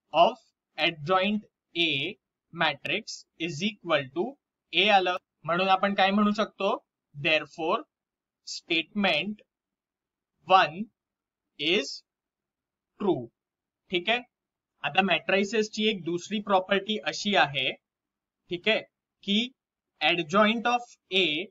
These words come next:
जर असेल त्याचा आपण डिटर्मिनंट घेतला तर that is equal to determinant of matrix A to the power n minus one, where n is order of matrix.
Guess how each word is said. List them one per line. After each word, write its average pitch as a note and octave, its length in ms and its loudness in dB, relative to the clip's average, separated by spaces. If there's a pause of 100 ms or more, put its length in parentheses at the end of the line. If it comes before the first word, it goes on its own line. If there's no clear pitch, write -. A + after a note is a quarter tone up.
(300)
जर F#3 160 4
असेल E3 480 0 (300)
त्याचा E3 240 2
आपण G#3+ 280 2
डिटर्मिनंट F#3 680 -2
घेतला C#3+ 420 0 (360)
तर F3+ 160 -2
that D3 280 0
is G#3 120 -4 (140)
equal F#3+ 420 -2
to D#3 80 -6 (340)
determinant G3+ 680 0
of A#3 200 0
matrix G3 800 -2 (220)
A D#3+ 40 0 (640)
to A3 100 -2 (140)
the B3 80 2 (100)
power C#3 320 4 (300)
n E3+ 120 0 (100)
minus G3+ 340 0 (140)
one, C3+ 140 2 (340)
where E3 220 2 (200)
n D#3+ 240 -6
is C#4 120 -8 (200)
order D3 200 0 (100)
of B3+ 120 2 (280)
matrix. C#3+ 520 -4